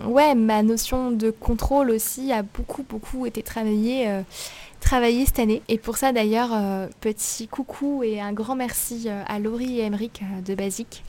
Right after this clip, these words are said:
qui m'ont, qui m'ont beaucoup accompagnée, euh, cette année sur ce, sur ce point et ce besoin de contrôle. Et justement, une phrase que je vous ai justement dit tout à l'heure, euh,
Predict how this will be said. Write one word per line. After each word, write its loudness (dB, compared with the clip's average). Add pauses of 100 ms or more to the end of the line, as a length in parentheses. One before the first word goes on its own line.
(380)
qui -2
m'ont, -2
qui -6
m'ont -2
beaucoup 0
accompagnée, -2
euh, -2
cette -8
année -6
sur -8
ce, -8 (180)
sur -6
ce -4
point -2
et 0
ce -4
besoin -4
de -10
contrôle. -14 (1040)
Et 2
justement, 0
une 0
phrase 0
que -4
je -6
vous -6
ai 2
justement -2
dit 0 (120)
tout -2
à 2
l'heure, 2 (140)
euh, -4